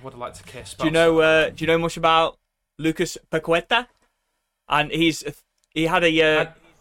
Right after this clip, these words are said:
Speaker 1: I know how to pronounce his
Speaker 2: <laughs>
Speaker 1: name.
Speaker 2: Paqueta.
Speaker 1: That's it. I'm not even taking the piss out of you. It's
Speaker 2: Is it?
Speaker 1: Paquetá. That's the only, that's one of the only, yeah, it's Paquetá.
Speaker 2: Well, okay, but does any,
Speaker 1: Yeah.
Speaker 2: does anyone actually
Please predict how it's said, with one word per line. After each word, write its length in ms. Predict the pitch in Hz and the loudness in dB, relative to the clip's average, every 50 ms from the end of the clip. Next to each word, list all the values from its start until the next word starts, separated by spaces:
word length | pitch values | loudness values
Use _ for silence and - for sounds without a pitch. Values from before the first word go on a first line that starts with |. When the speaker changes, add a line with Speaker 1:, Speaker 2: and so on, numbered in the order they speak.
| _ _ _ _ _ _ _ _ 156 | _ _ _ _ _ _ _ _ -6
Speaker 1:
I 40 | 165 | -2
know 80 | 196 | 0
how 60 | 202 196 | 0 0
to 40 | 202 | 0
pronounce 340 | 196 202 196 202 190 185 165 | -2 0 0 0 0 0 -2
his 180 | 165 170 143 160 | -4 -6 -4 -2
Speaker 2:
<laughs> 0 | |
Speaker 1:
name. 380 | 165 160 143 131 127 127 165 | 0 0 0 -2 -4 -8 -10
Speaker 2:
Paqueta. 480 | 202 - - 143 135 - - - - - - _ _ _ _ _ _ _ _ _ _ _ _ _ _ _ _ _ _ _ - | -12 -6 -4 -4 -4 -4 -6 -12 -14 -14 -16 _ _ _ _ _ _ _ _ _ _ _ _ _ _ _ _ _ _ _ -2
Speaker 1:
That's 220 | 180 160 - - | -2 -2 -2 -2
it. 60 | 175 | -2
I'm 80 | 170 180 | 0 2
not 100 | 202 202 | 0 0
even 120 | 196 196 | 0 -2
taking 240 | - 190 175 170 180 | -2 -4 -4 -4 -6
the 60 | 160 | -8
piss 240 | 147 - 160 156 - | -10 -10 -10 -6 -6
out 100 | 156 127 | -6 -6
of 60 | 147 143 | -4 -6
you. 80 | 143 | -8
It's 140 | 147 - - | -8 -10 -12
Speaker 2:
Is 160 | 131 127 - | -12 -8 -6
it? 240 | 185 269 392 466 - | -6 -4 -4 -6 -6
Speaker 1:
Paquetá. 300 | - 127 127 127 127 - _ _ _ _ _ _ _ _ _ _ _ _ | -8 -8 -8 -8 -10 -10 _ _ _ _ _ _ _ _ _ _ _ _
That's 180 | 165 151 147 - | -6 -6 -4 -6
the 120 | 165 143 | -4 -2
only, 220 | 147 170 165 170 170 | -2 -2 -2 -2 0
that's 180 | 170 185 180 170 | -2 -2 0 0
one 100 | 185 190 | -2 -2
of 60 | 185 165 | 0 0
the 80 | 170 | 0
only, 160 | 170 170 170 165 | 0 0 0 -2
yeah, 180 | 160 151 147 | -4 -4 -4
it's 100 | 147 143 | -4 -6
Paquetá. 680 | - - 139 131 - 139 - - 131 117 117 120 123 - | -10 -16 -18 -16 -16 -16 -12 -8 -8 -6 -6 -8 -10 -4
Speaker 2:
Well, 180 | 139 147 135 131 | 0 2 2 2
okay, 280 | 131 - 156 143 135 123 | 2 0 0 0 0 0
but 260 | 110 127 127 - - | -2 -4 -4 -4 -4
does 240 | - 143 135 123 - - | -8 -8 -8 -8 -6 -4
any, 220 | 123 139 139 139 | -2 -2 -2 -2
Speaker 1:
Yeah. 60 | 135 127 - _ | -6 -8 -10 _
Speaker 2:
does 160 | - 139 127 143 | -14 -8 -4 -2
anyone 300 | 135 135 131 127 127 123 | -2 -2 -2 -4 -4 -4
actually 560 | 120 - - - - 123 117 117 117 117 | -4 -6 -8 -12 -10 -8 -6 -6 -6 -8